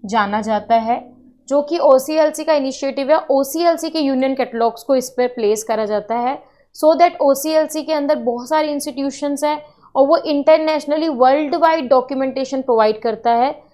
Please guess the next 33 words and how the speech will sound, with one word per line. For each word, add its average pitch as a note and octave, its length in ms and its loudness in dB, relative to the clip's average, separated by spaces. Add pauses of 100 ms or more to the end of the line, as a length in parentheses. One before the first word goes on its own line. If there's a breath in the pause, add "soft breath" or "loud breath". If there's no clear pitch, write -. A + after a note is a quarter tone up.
(160 soft breath)
तो D4+ 100 0
सारे C4+ 760 6
ज़्यादा B3+ 340 4
से C#4 60 -4
ज़्यादा C#4+ 220 2
डॉक्यूमेंटेशन B3+ 720 -2
आपको A#3+ 280 -4
इस B3+ 200 -6
लिस्टिंग A#3+ 380 -2
के A#3 120 -6
अंदर A3+ 260 -4
मिल A3 420 -4
ही B3+ 200 -4
जाएंगे। E3+ 480 -8 (600)
तो C4 40 2
ये C4+ 200 2
वर्ल्ड B3+ 540 2
का D#4 120 0
लार्जेस्ट A#3 580 2
ओपैक F#3 460 -2
है। G#3 100 -16 (480)
ठीक B3 160 -6
है, D#4 140 2
ध्यान A3+ 280 -2
रखिएगा C4 440 -4
इसको। C4+ 420 -4 (600)
थर्ड E4 280 6
हम F4 300 -2
आ B3+ 180 6
रहे C4+ 260 4
हैं D4 140 0
क्वेश्चन D#4 680 0
पॉइंट। G3+ 420 -2